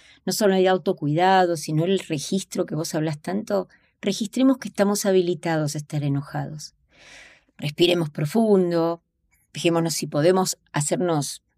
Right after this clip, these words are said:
dos o tres respiraciones profundas para decir, "Estoy enojado, molesto, puedo parar acá. Me puedo retirar,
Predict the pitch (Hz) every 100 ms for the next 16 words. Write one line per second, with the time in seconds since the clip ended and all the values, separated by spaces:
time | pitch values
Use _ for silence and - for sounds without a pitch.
0 | _ 180 - 175 170 180 156 147 139 160
1 | 151 147 127 185 180 175 147 139 135 -
2 | 165 151 - 214 202 196 151 170 175 165
3 | 156 180 180 208 214 _ _ _ - 180
4 | 170 156 151 151 147 139 _ _ _ _
5 | _ _ _ _ _ _ _ - 156 147
6 | 147 147 143 143 165 214